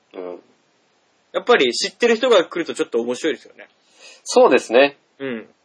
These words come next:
Speaker 1: もう逆に僕なんかはあんまり知らないんでね、金閣銀閣とかもまあ印象に残ってたっつうだけで、名前まではさすがに覚えてなかったんですよ。
Speaker 2: うん。した時にポンって出てくると、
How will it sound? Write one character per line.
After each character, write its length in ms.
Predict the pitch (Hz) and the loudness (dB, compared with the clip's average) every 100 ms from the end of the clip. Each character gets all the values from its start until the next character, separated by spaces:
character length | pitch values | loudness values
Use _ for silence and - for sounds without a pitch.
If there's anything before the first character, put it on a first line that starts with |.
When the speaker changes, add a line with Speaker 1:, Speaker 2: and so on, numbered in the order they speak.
| _ _ _ _ _ _ _ _ | _ _ _ _ _ _ _ _
Speaker 1:
も 80 | - | -4
う 0 | |
逆 240 | 226 - | -2 -2
に 60 | 208 | 0
僕 240 | 214 233 | 2 4
な 100 | 254 | 4
ん 40 | 269 | 4
か 100 | 160 | 4
は 240 | 120 117 | 6 6
あ 20 | 196 | 4
ん 60 | |
ま 80 | 214 | -2
り 60 | 214 | -2
知 180 | - | 0
ら 100 | 196 | 2
な 80 | 202 | 2
い 40 | 165 | 0
ん 60 | |
で 100 | 104 | -4
ね、 160 | 92 90 - | -8 -12 -16
金 160 | 202 | -8
閣 260 | - 160 113 | -6 -6 -8
銀 180 | 131 131 | -12 -2
閣 220 | 123 - | -2 0
と 120 | 101 | -8
か 100 | 95 | -6
も 80 | 95 | 0
ま 140 | 101 | 2
あ 100 | - | 2
印 200 | - 202 226 | -2 -6 0
象 140 | 240 | 2
に 80 | 226 | 2
残 220 | 214 214 | 0 0
っ 100 | 240 | 0
て 60 | - | 2
た 100 | - | 0
っ 80 | - | 0
つ 100 | - | -4
う 40 | 110 | -4
だ 100 | 113 | -2
け 100 | 113 | -4
で、 80 | 104 | 0
名 160 | 110 | 2
前 180 | 170 220 | 4 4
ま 140 | 240 | 4
で 60 | 165 | 6
は 100 | 117 | 4
さ 120 | 107 | 0
す 60 | 123 | -4
が 80 | 117 | -4
に 60 | |
覚 220 | 113 175 | 0 0
え 20 | 175 | 0
て 80 | |
な 100 | 101 | -2
か 140 | 104 - | -14 -16
っ 40 | - | -12
た 120 | - | -12
ん 40 | |
で 60 | - | -10
す 120 | - | -12
よ。 60 | - | -10
Speaker 2:
う 100 | 131 | -10
ん。 80 | 131 | -4
し 40 | |
た 80 | 247 | -2
時 160 | 269 262 | 0 -2
に 80 | - | -4
ポ 280 | - 269 | 0 2
ン 60 | 285 | 2
っ 20 | |
て 80 | 214 | 0
出 100 | 180 | -2
て 100 | 175 | -2
く 100 | 156 | -2
る 80 | 131 | -2
と、 320 | 135 113 104 | 0 0 -2